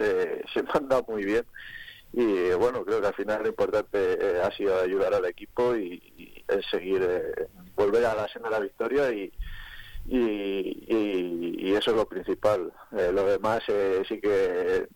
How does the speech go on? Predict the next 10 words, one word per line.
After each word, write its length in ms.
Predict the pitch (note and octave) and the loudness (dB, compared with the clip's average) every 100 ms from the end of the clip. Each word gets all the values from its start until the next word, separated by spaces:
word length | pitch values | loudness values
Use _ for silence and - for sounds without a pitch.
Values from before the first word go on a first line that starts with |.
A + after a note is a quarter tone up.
| - | -4
tomárnoslo 840 | G2 A2 A2+ A2 A2 G#2+ G#2+ G2+ | 0 0 0 0 2 4 4 2
en 120 | G2+ - | -2 -4
forma 300 | G#2 G#2 G#2 | -6 -2 0
de, 80 | |
de 200 | G2 G2+ | 2 0
risa, 380 | G2+ A#2 - C3+ | -2 -4 -2 0
pero, 400 | B2+ G#2 F#2 F2 - - - - - - | 2 2 2 -2 -6 -14 -14 -14 -16 -4
pero 300 | B2+ A2 G2 | 0 2 2
nada 220 | A2+ G2+ | 0 0
más. 160 | G2 | -2